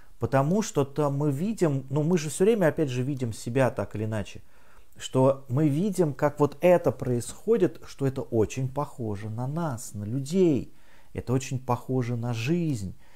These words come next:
это очень похоже, что вот нас кинуло сюда, нас кинуло туда, потом какая-то группка отделилась, рядом полетала, обратно в-, на-, внутрь впрыгнула там и так далее. И в этом контексте вот иногда,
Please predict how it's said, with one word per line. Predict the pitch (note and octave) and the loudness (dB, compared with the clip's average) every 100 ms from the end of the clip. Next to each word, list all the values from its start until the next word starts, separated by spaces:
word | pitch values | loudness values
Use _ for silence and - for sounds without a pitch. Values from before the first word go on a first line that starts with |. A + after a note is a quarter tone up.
| - - | -18 -10
это | - B2+ | -4 2
очень | C#3+ - | 2 2
похоже, | C3 D#3+ D3 | 0 2 0
что | C3+ | 0
вот | A#2+ | -2
нас | A#2+ E3 - | 2 2 0
кинуло | - D3+ D#3+ D#3 E3 | 0 2 4 4 4
сюда, | - E3 B2 B2+ G#2 | 2 4 6 6 6
нас | A2 C3 | 4 0
кинуло | - E3 D#3+ E3 D#3 | 0 -4 0 0 -2
туда, | - D#3+ B2+ C3 | -2 0 6 6
потом | A2+ G#2+ D#3 | 6 4 2
какая-то | D#3 D3+ E3 E3 E3 | 0 2 4 6 4
группка | C#3+ E3 F3+ - D3 | 6 6 4 2 2
отделилась, | D#3 C3+ A2 D#3 D3 E3 D#3 C#3+ | 2 2 0 4 4 6 4 6
рядом | D#3 D#3 D3+ D#3 | 6 8 6 4
полетала, | - D#3 D#3 D3+ D#3 D3 | 2 2 4 4 6 6
обратно | C#3+ C#3 D3 C#3+ C#3+ | 4 4 4 4 0
в-, | C3+ | 0
на-, | C3+ C3 | 0 0
внутрь | B2+ C#3+ D#3 D3 - - - - | 0 0 2 0 -2 -12 -16 -16
впрыгнула | - - A#2 B2 B2+ G#2 G#2 F#2+ | -10 0 4 6 6 2 0 0
там | F#2+ G2 | 0 -2
и | G#2+ | 0
так | B2 B2 | 0 2
далее. | A#2+ F2+ - - - - - - - - - | 2 0 -6 -12 -16 -16 -16 -16 -16 -16 -4
И | G#2 | 0
в | D#3 | 2
этом | E3+ D#3 | 2 0
контексте | - D#3 D#3 A#3 - - C3+ | 0 -4 -2 -4 -4 -4 0
вот | C3 C3 - - - - - | 0 -4 -16 -16 -16 -16 -14
иногда, | - G#2+ C3 C3+ D3+ B2+ | -6 -4 -2 2 4 2